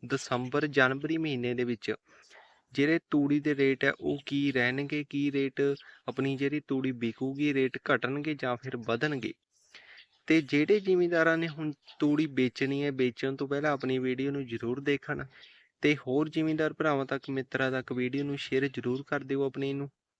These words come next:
ਤੇ ਚੈਨਲ ਨੂੰ ਸਬਸਕ੍ਰਾਈਬ ਕਰ ਲਓ ਤੇ ਬੈਲ ਦਾ ਬਟਨ ਪ੍ਰੈਸ ਕਰ ਲਓ। ਹਾਂਜੀ, ਹੁਣ ਪਹਿਲਾਂ ਤਾਂ ਜਿਹੜੇ ਤੂੜੀ ਦਾ ਰੇਟ ਹੈ,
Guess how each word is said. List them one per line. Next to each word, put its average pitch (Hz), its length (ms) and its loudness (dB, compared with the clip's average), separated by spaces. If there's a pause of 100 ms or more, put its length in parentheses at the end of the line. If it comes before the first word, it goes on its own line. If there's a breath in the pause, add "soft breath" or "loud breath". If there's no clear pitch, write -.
(640 loud breath)
ਤੇ 151 100 -2
ਚੈਨਲ 165 400 4
ਨੂੰ 185 140 0
ਸਬਸਕ੍ਰਾਈਬ 139 580 2
ਕਰ 175 200 0
ਲਓ 180 160 -2
ਤੇ 180 140 -2
ਬੈਲ 147 280 4
ਦਾ 156 140 0
ਬਟਨ 139 360 -2
ਪ੍ਰੈਸ 143 320 -4
ਕਰ 107 180 -4
ਲਓ। - 200 -20 (1300)
ਹਾਂਜੀ, 175 300 -2
ਹੁਣ 208 160 -4
ਪਹਿਲਾਂ 180 420 8
ਤਾਂ 202 320 2 (240)
ਜਿਹੜੇ 165 340 0 (120)
ਤੂੜੀ 165 520 2
ਦਾ 175 200 4
ਰੇਟ 127 380 4
ਹੈ, 127 200 2